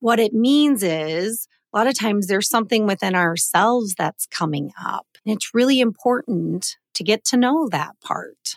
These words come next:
What I hope we were able to, to model and through my own stories and through my own sharing of going back home and visiting my own family,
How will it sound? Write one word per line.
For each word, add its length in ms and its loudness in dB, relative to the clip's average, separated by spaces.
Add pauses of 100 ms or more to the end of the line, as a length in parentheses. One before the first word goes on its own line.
(120)
What 180 2
I 200 2
hope 600 0
we 180 2
were 180 2
able 340 0
to, 300 -2 (380)
to 100 -4
model 600 2
and 400 -4 (260)
through 160 2
my 180 2
own 260 4
stories 800 -2
and 180 0
through 160 0
my 180 2
own 200 2
sharing 540 0
of 200 -4
going 300 2
back 280 0
home 360 0
and 160 -2
visiting 340 -2
my 220 0
own 320 2
family, 760 -4